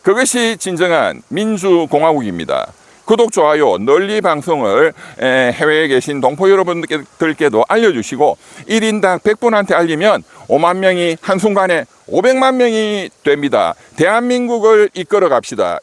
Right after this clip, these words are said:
이병철 티비 사이다. 구독자 여러분, 애국시민 여러분, 해외 동포 여러분 감사드립니다. 후원이 이 티비를 살리고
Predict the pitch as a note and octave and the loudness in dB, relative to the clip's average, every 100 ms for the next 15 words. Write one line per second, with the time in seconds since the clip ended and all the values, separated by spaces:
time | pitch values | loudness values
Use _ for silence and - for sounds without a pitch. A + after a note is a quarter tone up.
0 | - E3 A3+ A3 A3 A#3 G#3 F#3+ F#3 E3 | -6 -2 0 2 0 0 -4 -4 -2 -2
1 | - B2+ A#2 G#2+ F2 - - - G#3+ A#3 | -2 -2 0 0 0 -6 -20 -4 0 0
2 | G#3 G3 F#3 F3+ D#3+ D#3+ C#3+ C#3+ C#3+ C#3+ | 2 2 4 2 2 0 0 -2 -4 -4
3 | B2 B2 A#2+ A#2+ C3 F3 F3+ F#3+ - - | -4 -2 0 0 -2 0 2 2 -2 -8
4 | - - - - C#3+ C#3+ D#3+ C#3 C3+ C3+ | -20 -20 -8 -2 -2 2 4 4 4 0
5 | B2 C3 D3+ D#3+ D3+ D3 C3+ B2 A2 E2 | -2 -2 -2 0 2 2 0 -2 -2 -2
6 | E2 D2+ - _ - G#3 A#3 A3+ E3+ F2+ | 0 -2 -8 _ -2 2 4 2 -2 -6
7 | - - - G3 G3 F#3+ A#3 E3 E3 D#3 | -12 -20 -8 -4 -2 -4 -6 -2 2 2
8 | D3 - C#3 B2 D#2 - | 2 -2 -4 -4 -6 -8